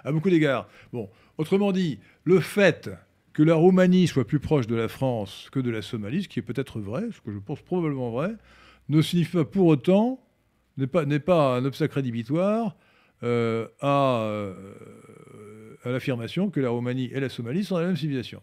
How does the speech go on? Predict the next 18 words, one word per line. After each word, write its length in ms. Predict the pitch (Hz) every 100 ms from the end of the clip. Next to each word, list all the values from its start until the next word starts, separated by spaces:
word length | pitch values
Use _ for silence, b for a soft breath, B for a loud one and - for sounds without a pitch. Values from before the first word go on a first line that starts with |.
| _
Bon. 80 | - B B B B -
C'est 180 | -
d'ailleurs 280 | 190 196 165
le 160 | 139 147
même, 220 | 160 151
le 120 | 143
même 200 | 156 156
paralogisme 640 | - 170 160 151 143 220 -
qui 80 |
est 80 | 156
employé 320 | 143 - 196
pour 140 | 196 170
dire 140 | 196
que 60 | 156
les 80 | 147
races 200 | 180 170
n'existent 320 | 147 151 185
pas. 340 | 151 143 -